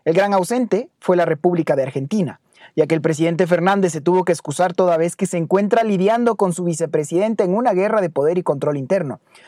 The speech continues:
una guirnalda para presentar un evidente resultado. Ese país consolida nuevamente una vertiginosa picada económica, algo que lastimosamente ya no es nada nuevo. Aterrizo así en una conclusión.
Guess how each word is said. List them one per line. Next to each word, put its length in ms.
una 160
guirnalda 640
para 160
presentar 720
un 220
evidente 480
resultado. 560
Ese 240
país 320
consolida 560
nuevamente 500
una 140
vertiginosa 720
picada 360
económica, 560
algo 240
que 120
lastimosamente 840
ya 180
no 60
es 60
nada 180
nuevo. 300
Aterrizo 400
así 160
en 140
una 160
conclusión. 520